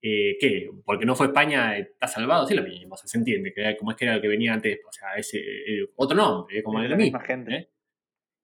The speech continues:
Speaker 1: Claro, boludo, eh, zarpado. Y me indignó, pero nada, acá me parece muy loco. Incluso acá yo vivo a dos cuadras de una plaza que se llama Plaza de España, que antes se llamaba Plaza de la Victoria, ¿en com-, en conmemoración a qué? A cuando,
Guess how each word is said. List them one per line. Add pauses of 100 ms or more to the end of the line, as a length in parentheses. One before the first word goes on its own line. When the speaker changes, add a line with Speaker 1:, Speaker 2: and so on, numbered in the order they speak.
(120)
Speaker 1:
Claro,
boludo,
eh,
zarpado. (280)
Y
me
indignó,
pero
nada, (120)
acá
me
parece
muy
loco.
Incluso
acá
yo
vivo
a
dos
cuadras
de
una
plaza
que
se
llama (380)
Plaza
de
España,
que
antes
se
llamaba
Plaza
de
la
Victoria, (840)
¿en
com-,
en
conmemoración
a
qué? (440)
A
cuando,